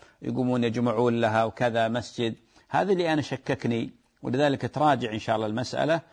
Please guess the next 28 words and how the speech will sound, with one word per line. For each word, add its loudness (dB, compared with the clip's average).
وطيب، -2
قد 0
يكون 0
بعض 0
الناس 0
أبو -6
محمد -2
يحطون -2
حساب 2
مثلًا -2
في 0
الجمعية، 0
الجمعية 0
الخيرية، 2
على 2
أساس 0
يبنى 2
له 2
مسجد، -4
ممكن 2
يقول: 0
"والله 4
حطينا 0
حساب 0
في -6
الجمعية 0
اللي 0
يبغى 2